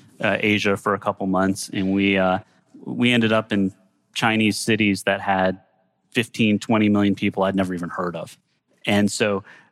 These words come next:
y-, there's a lockdown in Shanghai, there's a lockdown in Beijing. These things can bounce around to different Chinese cities, uh, for an extended period of time,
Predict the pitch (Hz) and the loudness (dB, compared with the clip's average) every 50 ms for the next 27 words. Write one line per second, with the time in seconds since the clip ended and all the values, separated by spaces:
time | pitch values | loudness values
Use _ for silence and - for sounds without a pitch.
0 | _ _ - - - - - - 82 - 104 - - - 113 117 117 113 120 104 | _ _ -20 -20 -20 -20 -20 -20 -20 -20 -20 -20 -18 -6 -2 0 0 2 2 2
1 | 110 117 120 117 - - 120 110 107 107 104 98 - - 104 104 104 98 104 101 | 2 2 2 2 0 0 0 2 2 2 0 0 0 0 0 0 2 2 2 2
2 | 101 101 101 92 87 98 95 101 101 104 107 - 110 104 98 95 90 98 98 95 | 2 2 0 0 -2 0 0 0 0 0 0 0 0 2 2 2 0 0 0 0
3 | 92 98 101 98 90 90 107 123 - - 131 127 - - 110 101 87 101 101 107 | 0 0 0 0 0 0 -2 -2 0 0 -2 -2 0 0 -2 -2 0 0 -2 -2
4 | 104 - 98 95 98 104 104 101 95 90 95 101 - - 101 101 - - 110 101 | -2 -4 -2 0 0 2 2 0 0 0 -2 -2 -2 -4 -6 -6 -4 -2 -2 0
5 | 98 95 95 95 90 - - - 117 113 107 95 92 85 - - _ _ _ - | 0 2 0 0 0 -2 -2 -2 0 0 2 0 0 -2 -6 -12 _ _ _ -20
6 | - - - 104 95 95 92 92 - - - - 104 98 98 98 - - - 117 | -20 -10 -6 -4 -2 0 0 -2 -4 -4 -2 -2 0 0 0 -2 -4 -4 -2 -2
7 | 110 104 - - 110 98 92 90 87 - - 110 117 123 117 101 92 90 92 | -2 -2 -2 -2 0 0 0 -2 -4 -4 -2 0 0 2 0 0 0 -2 -4